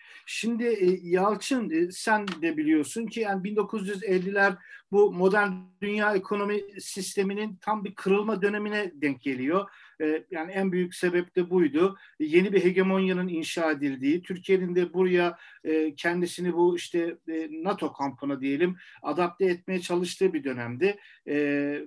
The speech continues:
bu bizi bir kere bir, e, cezbetti. Yani Türkiye için de yeni bir dönemdi. Peki daha öncesinden başlamak çok daha iyi olur muydu? Bizim için biraz daha sorunlu olurdu. Çünkü, e, bir bin dokuz yüz kırklar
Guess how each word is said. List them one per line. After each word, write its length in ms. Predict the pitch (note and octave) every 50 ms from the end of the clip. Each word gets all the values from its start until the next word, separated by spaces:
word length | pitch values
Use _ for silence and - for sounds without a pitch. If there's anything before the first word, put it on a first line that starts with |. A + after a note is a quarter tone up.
| - - -
bu 440 | F3+ F3 E3+ F3+ G#3+ A3 G3+ - D3+
bizi 280 | C#3+ C#3+ C3+ C#3 C3 A#2
bir 100 | B2+ B2
kere 300 | - D3 C3 C3+ C3 B2
bir, 360 | C3+ C3+ C3+ C3+ C3+ C3+ C3
e, 120 | C3 C3 - -
cezbetti. 640 | - C3+ C3 B2+ A#2 A2 A#2 A#2 A2+ - - F3+
Yani 360 | F3+ F3 F3 D3+ C#3 C3+ C#3
Türkiye 380 | - F3+ E3+ - - - D3+ C#3
için 180 | C#3 - D#3+
de 60 | D3 C#3
yeni 300 | B2+ C3 C3 B2+ B2 A2+
bir 80 | A#2
dönemdi. 480 | A#2 A2+ A2 A2+ G#2+ A2 A#2 E3 F#3+ F#3+ - - - -
Peki 220 | - F#3+ F#3+ A3+ G#3
daha 220 | A3+ G3+ G#3 A3+
öncesinden 560 | A3 G#3+ G#3 A3 - - - G#3+ G#3+ G#3 G3
başlamak 420 | G3+ G3+ G3 - G3+ G3+ G3+ G3 -
çok 260 | - G#3+ G3 - -
daha 200 | G3+ F#3 G3 F#3+
iyi 140 | G3 G3 G3+
olur 260 | G3 F#3 F#3 G3 F#3+
muydu? 440 | F#3 E3 D3 C3+ C3 G3 G#3+ A3 - - - - _ -
Bizim 240 | G3+ G3+ B3+ C4 B3+
için 280 | - - A#3 A#3 A3
biraz 260 | G#3+ G#3+ G#3+ G#3 F#3+
daha 220 | G#3 F#3 - - F#3+
sorunlu 460 | - - - G3 F#3+ G3 G3 G3+ G3+
olurdu. 380 | F3+ D#3+ D3 D3+ D3 D3 G3+ G3+
Çünkü, 420 | - - G3+ F#3+ - G#3 G3+ G3 - - - - - -
e, 200 | E3 E3 E3 E3 E3 - _ _ _ _ _ _ _
bir 220 | F3+ F#3 F#3 F3 E3+
bin 120 | G#3+ G#3+
dokuz 320 | A3+ A3 A3 A#3 A3+ F#3+
yüz 120 | A3 G#3+ -
kırklar 540 | - - G#3 F#3 - A3 G#3+ G#3+ F#3 F#3+